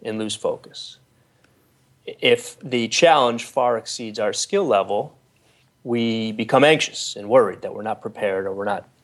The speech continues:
we start to get, you know, a little bit afraid of what may happen. It, it's the meeting of these two.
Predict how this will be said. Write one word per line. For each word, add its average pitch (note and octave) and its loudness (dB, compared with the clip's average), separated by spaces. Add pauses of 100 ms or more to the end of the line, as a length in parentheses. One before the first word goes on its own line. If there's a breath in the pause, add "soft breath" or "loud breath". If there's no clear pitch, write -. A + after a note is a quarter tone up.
(140)
we A#2 -8
start - -2
to - -8
get, - -6 (840)
you A2 -12
know, F#2+ -4
a F#2+ -4
little G2 -6
bit - -6
afraid A#2 6
of G#2 2
what A#2 4
may G#2 4
happen. F#2+ -2 (920 soft breath)
It, D3 2
it's A#2+ -2
the A2 -2 (320)
meeting C3 6
of A2 4
these A2 0
two. G#2 0